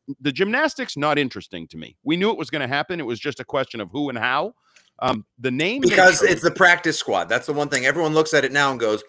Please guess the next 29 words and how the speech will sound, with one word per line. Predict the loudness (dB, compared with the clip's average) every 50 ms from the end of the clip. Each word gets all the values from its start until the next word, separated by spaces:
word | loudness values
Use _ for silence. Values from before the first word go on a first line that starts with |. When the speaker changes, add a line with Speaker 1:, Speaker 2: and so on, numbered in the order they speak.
| -20 -20 -20 _ _ _ -2
Speaker 2:
"Wait | 0 2 4 4
a | 4
second, | 4 4 4 4 6
I | 6
heard | 6 6 4 4
that | 0 -2 2
they're, | 4 4
like, | 6 6 6 4 4 0 -18 -20 -20 -14 -8
two | -4 -2
or | -2 -2
three | -2 -4 -4 -2
million | 2 4 4 4 4 4 2
under | 0 0 -2
the | -4 -2
salary | 2 4 6 6 8 6 6 6
cap. | 6 6 6 6 4
What's | 2 0 4
going | 4 4 6 6 4
on?" | 4 2 0 -6 -18 _ _ _ _ _
Once | 2 2 2 2 2 0
you | 2 2 2
account | 2 2 0 -2 -2 -2
for | -2 0 2
all | 4 4 4 4
the | 2 0
practice | 0 0 0 0 0 0 -4 -6
squad | -6 -4 -4 -4 -4 -4 -4
players, | -4 -4 -4 -4 -4 -6 -6 -2 2
I, | 2 2